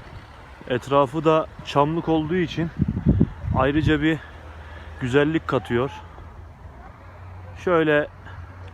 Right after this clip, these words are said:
bir beş saniye falan şöyle baksanız şu güzelliğe sizlere yeter diye düşünüyorum arkadaşlar. Videoyu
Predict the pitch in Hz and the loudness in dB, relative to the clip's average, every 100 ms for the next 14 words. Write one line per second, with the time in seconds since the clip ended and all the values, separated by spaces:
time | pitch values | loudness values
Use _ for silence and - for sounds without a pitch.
0 | - 147 147 - - - - - - - | -2 0 0 -4 -12 -16 -18 -20 -18 -16
1 | - - - 151 - 151 139 131 123 127 | -16 -14 -2 0 0 2 4 2 0 0
2 | 127 127 - 147 139 139 143 - 120 123 | 0 -2 0 0 2 2 0 0 -4 -4
3 | - - - - - - - - - - | -8 -18 -20 -20 -18 -18 -20 -20 -20 -20
4 | - - - - - - - - - - | -20 -20 -20 -20 -20 -20 -20 -20 -20 -20
5 | - - 131 127 120 120 117 113 113 131 | -18 -8 -4 -2 0 0 0 0 -2 -2
6 | 139 - - - - - - - - - | -6 -12 -16 -18 -16 -16 -16 -12 -10 -10
7 | - - - - - - - - - - | -12 -14 -14 -12 -14 -16 -18 -18 -16 -6
8 | 151 131 123 127 131 127 - - 123 117 | -4 0 2 4 2 0 -4 -2 -2 0
9 | 135 120 110 101 90 107 101 101 98 - | 0 0 -2 -2 -4 -4 -4 -4 -6 -6
10 | 98 92 - - 80 - - - - - | -8 -8 -10 -10 -10 -10 -16 -18 -18 -18
11 | - - - - - 127 165 143 151 156 | -20 -20 -20 -20 -12 -4 -4 0 2 2
12 | 165 | 0